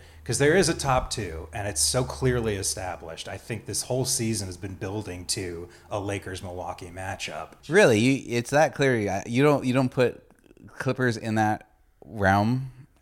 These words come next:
Speaker 2: 'Cause I like them just as much as the Lakers.
Speaker 1: I just see the Clippers making all of these moves, having these health issues, everything I feel like they've been doing, s-, you know, since before the trade deadline has been, how do we counter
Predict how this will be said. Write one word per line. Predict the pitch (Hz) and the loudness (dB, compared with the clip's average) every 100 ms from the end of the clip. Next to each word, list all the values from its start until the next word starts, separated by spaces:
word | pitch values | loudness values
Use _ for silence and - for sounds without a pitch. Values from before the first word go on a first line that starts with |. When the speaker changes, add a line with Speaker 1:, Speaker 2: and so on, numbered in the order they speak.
| _ | _
Speaker 2:
'Cause | 127 131 | 2 8
I | 165 214 | 10 10
like | 131 117 | 8 6
them | 117 107 | 2 2
just | 98 110 | 2 2
as | 101 87 | 0 -4
much | 87 - | -6 -4
as | 82 78 - | -8 -10 -10
the | 85 78 78 78 | -6 -6 -6 -8
Lakers. | 80 76 - - - 135 | -10 -10 -12 -18 -2 2
Speaker 1:
I | 135 | 4
just | - 127 175 - - | 4 2 4 4 4
see | - 139 123 117 113 113 - 131 | 4 2 2 0 -2 -4 -14 -10
the | 117 | -10
Clippers | - - 143 139 123 | -6 -4 -2 -4 -2
making | 110 107 104 | -2 -2 2
all | 113 139 | 2 2
of | 135 | 2
these | 123 113 104 - - - - | 0 0 0 -2 -6 -12 -16
moves, | 113 107 87 76 82 - - - - - - | -6 -4 -4 -6 -10 -4 -4 -4 -14 -20 -20
having | - 120 127 139 | 0 4 4 4
these | 127 113 | 0 -2
health | 104 98 - | -4 -4 -6
issues, | 82 - 82 80 82 - - - _ _ 131 | -10 -8 -8 -12 -8 -10 -10 -18 _ _ 2
everything | 139 160 160 139 | 4 4 0 0
I | 120 | -2
feel | - 117 | 0 -2
like | 110 | 0
they've | 107 | -4
been | 104 98 | -6 -4
doing, | 107 104 104 | -2 -2 -2
s-, | - - 113 | -2 -4 -6
you | |
know, | 98 92 | -8 -8
since | - 107 | -8 -8
before | - - 117 | -10 -8 -6
the | 107 | -6
trade | - 110 104 | -6 -6 -4
deadline | 101 92 92 92 | -6 -6 -8 -10
has | 92 87 | -10 -8
been, | 98 92 | -10 -8
how | - 110 | 0 0
do | 104 | 0
we | 104 | -4
counter | - 110 101 101 92 90 | -6 -6 -6 -6 -6 -6